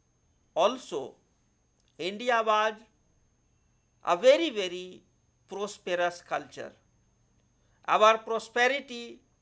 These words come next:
continued up to eighteenth century when the Muslims were ruling over India.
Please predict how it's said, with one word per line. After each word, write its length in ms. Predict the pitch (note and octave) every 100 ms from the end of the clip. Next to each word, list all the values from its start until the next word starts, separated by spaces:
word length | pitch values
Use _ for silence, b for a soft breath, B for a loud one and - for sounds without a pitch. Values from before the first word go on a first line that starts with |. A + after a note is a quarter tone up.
| _ _ _ _ _
continued 760 | G#3 A3 A#3 B3 B3 C#4+ D#4 - - - _
up 240 | F#3 G3 -
to 320 | G#3+ G#3 - _
eighteenth 420 | E3+ F3 B3 C4+ -
century 680 | G3 E3+ D#3 D#3 D3 C#3+ _ _ _ _ D3+
when 440 | E3+ F#3 G3+ - _
the 120 | D#3+
Muslims 580 | F#3 A#3 A#3+ C4 C4 B3+
were 320 | F#3 F3+ E3 D3
ruling 300 | F3 G#3+ G#3+
over 220 | F3+ D#3+ E3
India. 500 | D3+ C3+ C3 B2